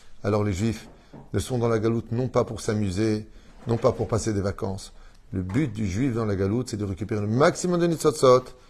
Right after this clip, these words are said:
et de vite revenir créer la première mitzvah donnée à Abraham, Ve'isra le Goy Gadol, de faire de toi une grande nation sur sa terre.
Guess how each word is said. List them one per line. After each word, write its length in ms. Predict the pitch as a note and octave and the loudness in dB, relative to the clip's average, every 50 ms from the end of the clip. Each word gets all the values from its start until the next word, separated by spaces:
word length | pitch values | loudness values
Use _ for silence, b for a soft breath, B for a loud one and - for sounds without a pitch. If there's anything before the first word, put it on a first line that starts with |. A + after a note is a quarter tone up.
| b b b b | b b b b
et 60 | G#2 F2 | -6 -4
de 120 | D#2+ G2+ | -2 -2
vite 240 | F2+ E2 A#2+ C3 - | 0 0 0 -2 -2
revenir 460 | - A#2 F#2+ F2+ G#2 G2 G2 G2 - | -2 -2 -2 0 0 0 -2 -4 -6
créer 420 | - - - G#2+ G#2 F#2+ F2 - b b b b b b - - | -6 0 2 2 2 2 -2 -4 b b b b b b -8 -2
la 260 | G2+ G#2 A2+ A2+ G#2 | 0 4 4 6 4
première 540 | G2+ - - - - D3 D3+ C#3+ C3+ A#2+ B2 | 4 2 -6 2 2 4 4 4 2 0 0
mitzvah 380 | B2+ B2+ G#2+ G2 G2 A#2 A#2 A2 | 0 -2 -4 -2 2 2 2 4
donnée 240 | F#2+ G#2 G#2 G2+ | 2 0 0 0
à 60 | G2 F#2+ | -2 -2
Abraham, 440 | F2+ F2+ F2+ F#2+ F#2+ G2 G2 G2+ G2 G2+ b b b b b b - - | -2 -2 -2 0 0 0 0 -2 -6 -10 b b b b b b -6 -2
Ve'isra 420 | G2 G#2 G#2 G2 - - - G#2 | 0 0 0 0 -2 -2 -2 0
le 80 | G2+ G2+ | 0 0
Goy 300 | F2 E2+ A2 B2 B2+ A2+ | 2 4 6 6 6 4
Gadol, 380 | G#2+ G#2 G2 G2 F#2+ F#2+ F#2+ F#2 | 2 0 2 2 0 0 -2 -4
de 80 | G2 | -6
faire 240 | F#2 - - G#2 F#2+ | -10 -6 -6 -6 -4
de 80 | F#2+ F#2+ | -4 -6
toi 160 | - - G#2+ | -4 -4 -4
une 160 | G#2+ G#2+ G2 | -2 -4 -4
grande 340 | F2+ - F#2 A2+ C3+ B2+ A2 | -6 -6 -4 -2 -2 0 -2
nation 340 | G#2 F#2+ - - A2 G2+ G2 | -2 -4 -4 -6 -8 -10 -10
sur 200 | - - G2 - | -10 -10 -12 -8
sa 120 | - F#2 | -8 -10
terre. 240 | - - F#2 F2+ | -8 -8 -10 -12